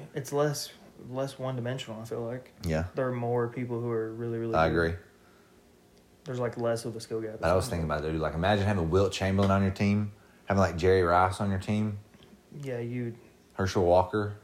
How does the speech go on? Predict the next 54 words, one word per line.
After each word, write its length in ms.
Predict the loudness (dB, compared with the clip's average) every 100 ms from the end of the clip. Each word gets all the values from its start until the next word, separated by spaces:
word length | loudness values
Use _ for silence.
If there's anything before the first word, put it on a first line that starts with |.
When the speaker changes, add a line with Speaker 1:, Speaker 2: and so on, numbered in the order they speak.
| -20 -10
Speaker 1:
Those 160 | -6 -6
would 100 | -8
be 80 | -10
sick. 300 | -8 -6 -4
Those 160 | -2 0
Speaker 2:
Dude. 100 | 0
Speaker 1:
years 260 | 0 -2
of 80 | -4
them 380 | -6 -6 -8 -10
going 220 | -8 -8 -6
crazy. 300 | -6 -2 -2
Speaker 2:
Yeah. 140 | -2 -6 -18 _ _ _ -10
Having 220 | -4 2
Brett 200 | 2 2
Favre. 280 | 2 4 4
You 60 | 0
could 120 | 0
have 60 | 0
had 100 | 0
Brett 200 | -2 0
Favre. 200 | 0 0
They 80 |
had 160 | -2 -4
fantasy 320 | -6 -6 -6
then. 220 | -6 -8 -10 -18 _ _ -20 -20 -20 -12 -6
Speaker 1:
They 120 | -2
used 200 | -2 -2
to, 140 | -4
they 260 | -4 -2 0
had 180 | 0 0
fantasy 300 | -4 -4 -6
for 100 | -4
a 40 |
long 280 | -2 -2 -4
time. 260 | -6 -6 -2
Speaker 2:
Yeah. 60 |
Speaker 1:
People 120 | -2 -2
have 40 |
been 160 | -2 -4
just 200 | -6 -10 -18 -6
adding 260 | -2 -2
it 60 | -2
up 120 | -4
themspe-, 420 | -4 -8 -6 -8 -8
themselves 440 | -10 -6 -4 -2 -2
Speaker 2:
Yeah. 160 | 0 0
Speaker 1:
for 60 |
a 20 |
long 420 | -2 -2 -4 -4 -6
time. 260 | -8 -8 -10
I 20 |
didn't 160 | -10 -8
know 240 | -6 -8 -10 -18 _ _ _ -20 _
that. 100 | -8